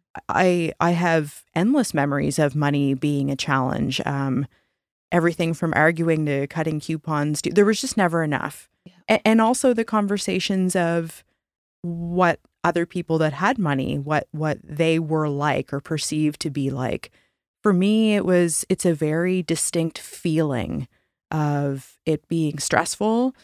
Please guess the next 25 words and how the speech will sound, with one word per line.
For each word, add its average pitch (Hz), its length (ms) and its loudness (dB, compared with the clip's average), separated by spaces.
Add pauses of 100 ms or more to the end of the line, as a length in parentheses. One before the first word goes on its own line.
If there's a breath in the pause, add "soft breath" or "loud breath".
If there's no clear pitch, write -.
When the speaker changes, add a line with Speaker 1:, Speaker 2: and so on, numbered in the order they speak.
(360 soft breath)
Speaker 1:
uh, 156 280 0
it 151 100 -4
being 151 280 0
scarce, 151 800 -2
it 151 160 -4
being 147 760 -2 (600)
unattainable. 160 960 0 (520)
And 165 360 2
so 160 680 0
those 165 320 0
were 180 440 0 (140)
very 147 320 2
much 220 280 0
my 135 160 -2
memories 127 500 -4
growing 131 380 -4
up 127 200 -4
in, 131 360 -2 (120)
in 143 360 -2
rural 139 220 0
Nova 139 200 -4
Scotia 143 400 -6
at 135 120 -6
the 139 80 -8
time. 131 420 -10